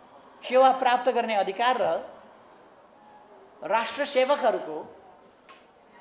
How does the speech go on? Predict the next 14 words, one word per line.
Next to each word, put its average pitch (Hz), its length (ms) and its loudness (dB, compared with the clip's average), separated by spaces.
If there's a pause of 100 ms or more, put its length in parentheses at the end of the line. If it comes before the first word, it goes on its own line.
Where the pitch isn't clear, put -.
(920)
सेवा 277 360 4
उपलब्ध 240 500 2
गराउने 220 440 0
कर्तव्य। - 640 -10 (2500)
यस 285 180 4
कुराबाट 220 440 2
हामी 202 500 -6 (1160)
तलमाथि 170 420 -2
हुनु 143 200 -12
हुँदैन 240 340 -4
भन्ने 151 240 -10
कुरा 143 200 -12
विचार 135 320 -16
गर्नुपर्छ। - 520 -20